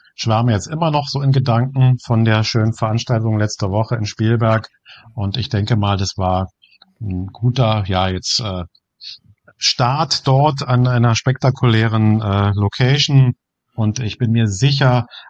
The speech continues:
alles, was du an auch, äh, mit deinem Team zusammen in der Zukunft planen wirst, vorhaben wirst, das, äh,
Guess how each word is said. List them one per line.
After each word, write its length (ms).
alles, 320
was 180
du 140
an 220
auch, 320
äh, 260
mit 200
deinem 160
Team 340
zusammen 540
in 160
der 140
Zukunft 580
planen 400
wirst, 400
vorhaben 520
wirst, 300
das, 280
äh, 280